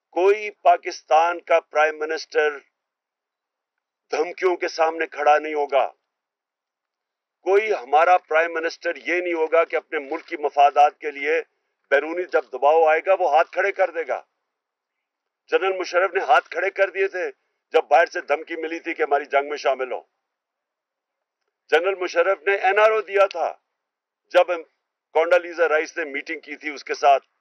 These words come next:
और बेनजीर को इकट्ठा किया था, एनआरओ तब हुआ था। ये बैरूनी मुदाखलत थी सारी,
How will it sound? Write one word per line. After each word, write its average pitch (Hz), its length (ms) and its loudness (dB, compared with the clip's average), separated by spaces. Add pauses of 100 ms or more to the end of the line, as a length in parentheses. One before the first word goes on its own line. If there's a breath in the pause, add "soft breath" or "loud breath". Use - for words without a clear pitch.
(360)
और 135 220 0 (120)
बेनजीर 139 380 -4
को 143 100 -6
इकट्ठा 135 320 -2
किया - 260 -6
था, 180 120 0
एनआरओ 170 400 -2
तब 214 260 2
हुआ 175 180 0
था। - 280 -10 (720)
ये 202 60 -4
बैरूनी 226 360 -2
मुदाखलत 190 560 0
थी 143 100 -16
सारी, 98 400 -8